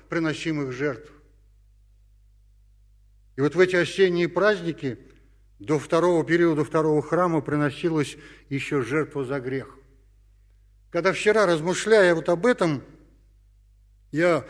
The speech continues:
решил под-, подсчитать, сколько жертв было приносимо вот на протяжении этих восемнадцати лет, си-, восемнадцати дней седьмого месяца, когда начал, на-, начинаются праздноваться эти праздники.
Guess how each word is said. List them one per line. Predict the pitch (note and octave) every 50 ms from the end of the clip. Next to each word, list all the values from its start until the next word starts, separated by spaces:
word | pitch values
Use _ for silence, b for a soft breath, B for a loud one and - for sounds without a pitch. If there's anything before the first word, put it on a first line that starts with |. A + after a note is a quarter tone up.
| B -
решил | C#3+ F3 D#3 - G#3 G3+ F#3
под-, | - - F#3+ F3+ - B B B B B B B B B B _ _
подсчитать, | G3 F#3+ - - - - G#3 - - A#3 G#3 F3 - -
сколько | - - - A3 A#3+ A3+ G#3 - A3 G#3+
жертв | F#3 D#3+ E3+ A#3 A3+ F3+ - -
было | C#3+ C#3 F3+ F3 E3 D#3
приносимо | - D#3+ E3 E3 F3 E3+ - - - A#3 A#3+ G#3+ G3
вот | F3 E3+ F3 F3 E3+
на | F3
протяжении | E3+ E3 E3+ E3 - E3 D3+ C#3 F#3 G#3 G3 F#3+ F3+ F3
этих | E3+ F3 F3 E3 - -
восемнадцати | E3+ D#3+ - - E3+ E3+ F3+ F#3 E3+ E3 - D#3+ C3 -
лет, | D#3 D#3 E3+ G3 F#3+ F#3+ - B B B B B
си-, | - - F3 D#3 D3+ E3
восемнадцати | D#3 D#3+ E3 D#3+ - G3+ G3 G3+ G3 G3 - - F#3 F3+
дней | D3 D3+ G3+ G#3+ G3+ -
седьмого | - - F3+ D#3+ F3 F#3 F3+ F3 F3
месяца, | F3 F#3+ G#3+ G3 - - D#3+ C3+ - D#3 C#3 B B B B B B
когда | - - D#3 C#3+ D3 D#3+ E3
начал, | E3 E3+ E3 D#3 - D#3+ D#3+ D#3+ D3+
на-, | D#3 E3+ E3 D#3+
начинаются | D#3 D#3+ D3+ - E3+ E3+ E3+ E3 D#3 D3+ D#3+ D#3+ D3
праздноваться | - E3 E3+ D#3+ C#3+ C3+ D3 D3 C#3 C3 - D3+
эти | C#3+ C#3 D3
праздники. | C#3+ - D#3+ D#3+ D3+ C3 A2 A2 A2 G2+ - - -